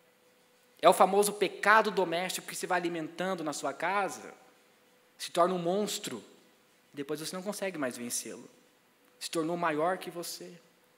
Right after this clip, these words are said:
Pra finalizar, eu gosto de uma frase de Thomas Adams, que ele fala o seguinte: "Satanás, ele é como um,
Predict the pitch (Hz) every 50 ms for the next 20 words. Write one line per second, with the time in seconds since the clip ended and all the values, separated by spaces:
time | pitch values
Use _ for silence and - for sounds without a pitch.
0 | _ _ _ _ _ _ _ - 160 156 - - 165 170 165 160 156 165 175 175
1 | 175 170 170 170 170 165 165 160 156 156 - - - 180 180 175 170 165 170 160
2 | 151 156 - - 180 180 175 175 170 170 170 165 - - - - - 156 156 156
3 | 143 135 123 110 101 82 - - - - - - - - 139 135 - 151 147 139
4 | - 160 143 135 117 104 - - - - - - _ _ _ _ _ - _ _
5 | _ _ _ _ _ _ - - - 285 285 208 160 170 180 147 123 113 - -
6 | - - 170 190 190 185 180 - - 151 160 165 165 160 160 160 160 - 190 196
7 | 202 202 202 202 196 190 185